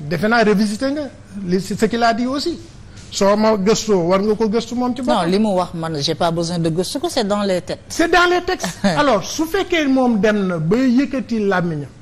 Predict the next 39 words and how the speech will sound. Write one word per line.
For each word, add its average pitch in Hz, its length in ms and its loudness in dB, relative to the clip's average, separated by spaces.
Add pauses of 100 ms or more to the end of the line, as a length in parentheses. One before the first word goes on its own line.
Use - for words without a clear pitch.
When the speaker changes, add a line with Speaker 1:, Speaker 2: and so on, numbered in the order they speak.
(140)
Speaker 1:
wax 226 180 2 (140)
tous 285 180 2
les 269 160 0
Sénégalais, 170 480 -4
wax 208 240 0
ko 285 160 -2
ci 262 100 2
biir 247 220 2
Sénégal 247 580 -2
ak 226 160 0 (560)
ci 233 80 2
biti 208 240 0
Sénégal, 175 440 -4 (180)
ne 175 160 -4
du 196 140 0
def 202 180 -4
troisième 165 400 -4
mandat. 143 280 -8 (580)
Président 185 320 -2
de 185 60 -2
la 175 80 -2
République, 165 440 -4
maa 170 220 -2
ngi 185 100 -2
lay 180 160 0
ñaan 160 360 -4 (760)
nga 160 180 -2
daaneel 175 800 -2 (140)
waxu 165 200 -4 (120)
troisième 151 400 -4
mandat 143 300 -6
bi. 135 120 -14
Xaw 262 220 2
ma 247 140 -2
lan 208 280 0
moo 214 160 0
la 202 160 -2
ci 185 100 -6
dugal. 147 260 -4